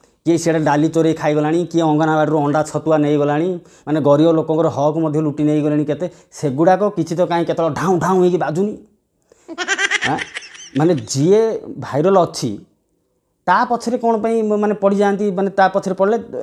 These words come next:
ୟାଙ୍କ ଚ୍ୟାନେଲ ଉଠିବା ପାଇଁ। ମାନେ ଯୋ-, ଯୋଉ ପାଟିରେ ଅରୁଆ, ସେଇ ପାଟିରେ ହିଁ ଉଷୁନା କହିବା ପାଇଁ ଏମାନଙ୍କୁ ବେଶୀ ସମୟ ଲାଗେ ନାହିଁ। ଏ ଭିଡ଼ିଓ କରିବାର କାରଣ ହେଉଛି, ମୁଁ ଦେଖୁଛି ଏଇ ତିନି ଚାରି ଦିନ ହେଲା ନ୍ୟୁଜ୍ ଖୋଲିବା ମାନେ ଆଉ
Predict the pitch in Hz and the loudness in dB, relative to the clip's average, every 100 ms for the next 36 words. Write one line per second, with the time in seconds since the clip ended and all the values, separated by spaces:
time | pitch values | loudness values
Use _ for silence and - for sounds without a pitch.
0 | 165 165 165 156 165 185 165 - - 127 | -4 -2 0 2 2 0 -4 -8 -8 -4
1 | 143 117 90 82 _ _ _ _ _ _ | -2 -2 -4 -16 _ _ _ _ _ _
2 | 139 160 139 113 110 143 170 175 175 170 | -2 0 0 -2 0 2 2 -2 0 0
3 | 165 151 107 - - 147 156 156 165 170 | 2 0 -2 -8 -6 -2 -2 -4 -2 -2
4 | 135 - 156 156 156 156 165 160 147 147 | -2 -2 -2 0 0 0 -2 0 0 0
5 | 151 131 - 123 131 139 135 101 95 90 | -2 -4 -6 -6 -4 -2 -2 -4 -8 -14
6 | 80 _ _ _ _ _ _ _ 107 101 | -18 _ _ _ _ _ _ _ -8 -2
7 | 123 165 170 170 180 156 127 165 139 104 | 2 2 2 0 -2 -2 -2 -2 -4 -6
8 | 101 - _ - _ _ 131 117 139 190 | -10 -12 _ -20 _ _ -2 0 0 0
9 | 180 180 180 160 165 139 147 165 165 127 | 0 0 2 2 2 -2 -2 0 0 -2
10 | 104 - - _ _ _ _ - 143 170 | -6 -10 -18 _ _ _ _ -4 2 4
11 | 202 202 214 160 175 185 190 202 | 4 0 -4 -2 0 0 0 -2